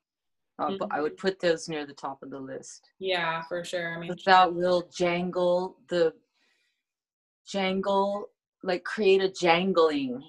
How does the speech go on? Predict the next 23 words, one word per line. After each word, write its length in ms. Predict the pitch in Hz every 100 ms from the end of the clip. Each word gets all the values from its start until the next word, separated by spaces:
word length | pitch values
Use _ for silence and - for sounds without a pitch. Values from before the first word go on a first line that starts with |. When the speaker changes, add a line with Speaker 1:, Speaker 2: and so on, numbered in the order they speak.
| -
Speaker 1:
in 200 | 165 160
the 60 |
nervous 500 | 156 160 175 175 190
system 440 | - 170 - 151 147
that 260 | 156 151 - _ _ -
it, 340 | 226 - - -
it, 720 | 196 175 - - - - -
that 300 | 196 185 -
causes 520 | - 180 180 185 - -
anxiety. 800 | 175 170 156 160 185 160 123 - _ _ _ 202
Speaker 2:
Mm. 680 | 202 202 196 190 185 185 - _
Speaker 1:
It's 360 | 180 190 - -
the 260 | - 190 190
D 260 | 196 214 214
N 180 | 175 170
A 540 | 214 214 180 175 175 _ _ _ _ _ _ _ _ _ _ _ _
that's 260 | 196 - -
being 300 | 196 185 170 -
blocked 520 | 147 156 170 196 -
and 160 | 165 160
covered 360 | - 170 165 160
over 440 | 190 254 160 156
by, 300 | 151 147 139